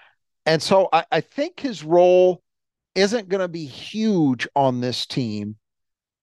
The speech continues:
but I still think he can be important, because even if you only play him, say, ten minutes, eleven minutes, twelve minutes, if he comes in and plays with his hair on fire the way he did last season at Penn State, he's gonna get some things done.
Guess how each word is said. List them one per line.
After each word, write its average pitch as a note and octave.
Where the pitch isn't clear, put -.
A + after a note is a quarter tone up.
but D3
I C#3+
still G#3+
think F#3+
he F3
can D3+
be D3
important, A#2+
because A#2+
even A3
if G#3+
you F#3+
only F3
play D#3
him, C#3+
say, C3+
ten D#3
minutes, C3
eleven B2+
minutes, A#2+
twelve C3
minutes, A#2+
if -
he A3
comes F#3
in D#3+
and C#3
plays D#3
with C#3+
his C3
hair E3+
on B2+
fire A#2
the A#2+
way A#2+
he B2
did A#2+
last A#2+
season A2+
at A#2
Penn A#2
State, B2
he's D3+
gonna E3
get C#3
some C3
things A2+
done. -